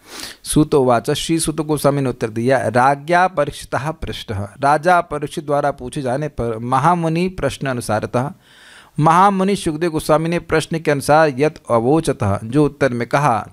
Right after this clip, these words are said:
तत् वह अभिदास्ये शृणुतः, वही बात आप सभी को, वह शब्द है यहाँ पे, आप सभी को अभिदास्ये, मैं सुनाता हूँ, शृणुतः, कृपया आप सुने। तो ये समझ में आ रहा है कि सूत गोस्वामी जी क्यों कह रहे हैं ये बात,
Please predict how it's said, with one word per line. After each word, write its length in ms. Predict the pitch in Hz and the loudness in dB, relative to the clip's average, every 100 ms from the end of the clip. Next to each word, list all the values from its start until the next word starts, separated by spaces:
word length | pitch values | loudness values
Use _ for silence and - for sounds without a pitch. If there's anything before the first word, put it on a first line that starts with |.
| - | 0
तत् 220 | 196 - | 0 0
वह 220 | 143 156 | -4 -4
अभिदास्ये 720 | 156 139 143 113 117 - 123 | -4 -6 -6 -6 -8 -6 -8
शृणुतः, 560 | 117 - 110 107 101 101 - - | -8 -8 -8 -6 -6 -6 -10 -10
वही 300 | 113 147 180 | 0 2 2
बात 360 | 147 156 165 - | 4 2 2 -2
आप 220 | 139 151 | 2 2
सभी 240 | - 127 113 | 2 -8 -8
को, 140 | 107 | -10
वह 300 | 98 123 156 | -6 0 0
शब्द 240 | 160 165 139 | 0 -6 -4
है 80 | |
यहाँ 160 | 170 151 | -4 -6
पे, 120 | 104 - _ _ _ _ _ _ _ _ _ | -12 -20 _ _ _ _ _ _ _ _ _
आप 180 | 135 156 | 2 2
सभी 280 | - 120 120 | 0 -10 -10
को 180 | 123 160 | -8 -8
अभिदास्ये, 680 | - 117 143 113 110 - 104 | -6 -6 -4 -6 -8 -10 -8
मैं 220 | 113 156 | -4 -4
सुनाता 420 | - 113 104 - | -4 -6 -4 -4
हूँ, 200 | 127 180 | -6 -6
शृणुतः, 420 | - 190 185 - | -2 0 0 -2
कृपया 480 | 98 - - - 107 | -8 -10 -14 -10 -8
आप 80 | - | -10
सुने। 240 | - - | -14 -18
तो 200 | - - | -14 0
ये 100 | 165 | 2
समझ 340 | 180 170 202 196 | 4 2 2 0
में 120 | 196 | 0
आ 80 | 190 | 2
रहा 80 | |
है 60 | 202 | 2
कि 80 | 185 | -2
सूत 220 | - 180 | -8 -8
गोस्वामी 300 | 185 180 180 | -6 -4 -4
जी 100 | 170 | -6
क्यों 140 | 170 | -8
कह 140 | 170 160 | -4 -4
रहे 120 | 165 | -4
हैं 60 | 165 | -8
ये 60 | |
बात, 160 | 156 | -10